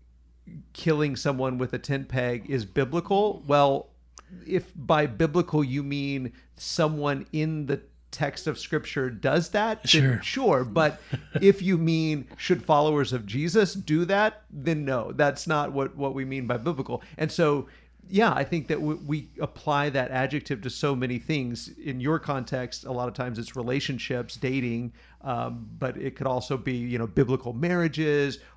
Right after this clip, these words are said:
Speaker 1: or it could be a biblical church, or it could be biblical whatever. And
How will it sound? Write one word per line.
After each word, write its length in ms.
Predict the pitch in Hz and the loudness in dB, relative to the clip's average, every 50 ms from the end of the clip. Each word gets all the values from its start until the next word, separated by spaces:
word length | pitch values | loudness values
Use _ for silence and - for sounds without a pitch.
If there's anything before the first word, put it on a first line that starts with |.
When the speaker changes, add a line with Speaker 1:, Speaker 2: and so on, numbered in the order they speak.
| - | -8
Speaker 1:
or 460 | - 147 135 127 120 120 120 117 117 120 | -2 0 2 2 2 2 0 0 -2 -4
it 160 | 135 131 - | -6 -6 -8
could 220 | - 135 117 92 - | -8 -8 -10 -8 -6
be 300 | 127 120 117 117 120 123 | -6 -4 -4 -4 -4 -4
a 80 | 123 | -4
biblical 460 | - - 147 113 98 123 - 127 120 | -2 -2 -2 -2 -2 -4 -6 -6 -8
church, 640 | - - - - 190 170 160 156 151 151 147 - 143 | -8 -6 -2 0 2 2 4 4 2 2 0 -2 -6
or 140 | 139 120 117 | -8 -10 -10
it 60 | - | -8
could 200 | - 131 117 - | -8 -8 -6 -6
be 140 | 127 120 117 | -4 -6 -4
biblical 460 | 117 - 135 123 - - - 123 127 123 | -4 -4 -4 -2 -4 -4 -6 -4 0 4
whatever. 480 | 147 156 180 180 170 131 139 131 131 | 6 8 8 8 6 6 4 0 0
And 360 | - 143 143 139 139 131 - | 0 0 0 0 -2 -4 -8